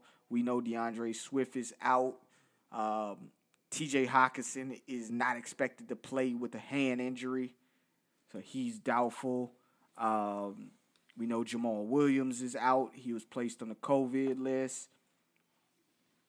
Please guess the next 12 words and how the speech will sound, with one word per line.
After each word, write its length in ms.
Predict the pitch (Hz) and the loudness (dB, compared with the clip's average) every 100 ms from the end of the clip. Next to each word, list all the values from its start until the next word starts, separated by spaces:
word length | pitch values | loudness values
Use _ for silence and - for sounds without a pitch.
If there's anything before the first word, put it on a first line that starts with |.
| - | 0
That'll 340 | 131 127 123 | 2 4 2
leave 320 | 123 131 123 120 | 2 2 0 -2
Jamar 640 | 117 117 117 120 117 117 | -6 -4 0 2 0 -2
Jefferson 840 | - 127 147 143 143 - 139 143 147 _ _ _ _ _ _ _ _ _ _ _ - | -4 0 0 0 -6 -4 -6 -6 -12 _ _ _ _ _ _ _ _ _ _ _ -8
as 480 | 117 120 120 113 | -4 -2 -4 -6
the 100 | 110 | -8
starting 720 | 117 - - 135 127 123 117 | -8 -8 0 4 4 2 -2
running 340 | 117 160 151 147 | 0 0 0 -2
back. 380 | 147 147 - - - _ _ _ _ _ _ - | 0 0 -2 -10 -20 _ _ _ _ _ _ -14
And 140 | 110 | -6
then 220 | 120 135 127 - | -2 -2 -4 2
over 440 | 147 139 127 135 | 4 4 2 -4